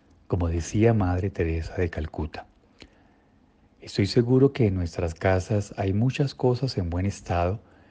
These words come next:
que no usamos o no necesitamos y que pueden ser útiles a otras personas. Hagamos un inventario de todas ellas y empecemos a compartirlas con quien las necesita.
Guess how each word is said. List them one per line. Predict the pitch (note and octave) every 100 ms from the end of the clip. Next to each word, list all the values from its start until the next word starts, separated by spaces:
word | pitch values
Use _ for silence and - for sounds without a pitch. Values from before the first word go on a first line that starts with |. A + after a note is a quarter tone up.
| _ _ -
que | -
no | F#2+ F#2+
usamos | G#2+ - G#2+ A2 A2 -
o | A2
no | F#2+ F#2
necesitamos | G2+ B2 A2+ - F#2 F2 G#2 - - _ _ - - _ -
y | A#2
que | A2
pueden | A2 A2+
ser | B2 C3 B2
útiles | B2 C3 B2+ B2 -
a | G#2+
otras | F#2+ F2+ G2 -
personas. | - D#2+ - E2 D2 - - _ _ _ - - - - - _ _
Hagamos | - F2+ F2+ G2 -
un | G#2+
inventario | G2+ F2 E2 G2 A2 A2
de | E2+
todas | E2+ F2 F2 -
ellas | G#2+ G#2+ A#2+ B2 - - - - - -
y | G#2+
empecemos | G#2 G2 G#2 C3 C#3+
a | -
compartirlas | G2+ F#2 - F#2 F#2 -
con | - F#2
quien | F2 F2+ E2
las | E2
necesita. | E2 D#2+ E2 - E2+ -